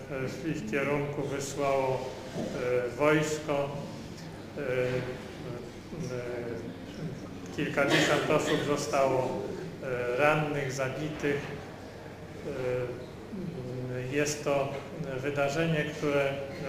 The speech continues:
bardzo mocno zaznaczyło się w historii Gdyni. Wszyscy uważamy, my gdynianie, że, e,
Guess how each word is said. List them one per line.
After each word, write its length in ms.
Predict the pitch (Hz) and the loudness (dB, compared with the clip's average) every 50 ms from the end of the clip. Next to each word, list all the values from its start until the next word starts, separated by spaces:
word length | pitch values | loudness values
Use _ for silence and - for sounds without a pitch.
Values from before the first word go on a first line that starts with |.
| 135 123 | 0 2
bardzo 320 | 151 160 151 151 147 143 | 4 4 4 4 2 0
mocno 440 | 131 123 170 175 170 165 - 165 151 | 2 2 2 2 2 2 2 0 2
zaznaczyło 680 | 139 143 143 139 131 131 139 139 - - 165 151 147 143 | 2 4 2 2 2 0 0 -2 0 0 2 2 4 2
się 240 | 143 - - 143 143 | 2 0 -2 -2 -2
w 220 | 143 - - - | -2 -2 -4 -4
historii 500 | 151 160 - - - 160 156 147 143 147 - - - | -4 -4 -4 0 2 4 4 4 2 0 -2 -4 -4
Gdyni. 380 | 139 143 139 139 143 147 160 165 170 - - - - - - - - | -4 -2 -2 -2 -2 -2 -2 -2 -2 -4 -4 -6 -6 -8 -8 -8 -8
Wszyscy 560 | - - 190 175 175 170 - - 165 151 143 - - - - - - | -4 0 0 2 2 2 0 2 2 2 2 2 0 -2 -4 -2 -2
uważamy, 680 | 151 - 143 143 139 143 156 160 160 160 156 151 151 147 147 - 160 - - - - - - 147 | 0 2 2 2 4 4 4 4 4 4 2 2 2 2 0 0 -2 -2 -4 -4 -6 -6 -4 -2
my 100 | 151 151 | -2 -2
gdynianie, 720 | 151 147 131 143 139 143 143 143 147 151 151 151 147 143 | -2 -2 -2 -2 -2 0 2 2 2 2 2 0 0 0
że, 220 | 139 139 143 139 | 0 0 2 2
e, 40 | 135 | 0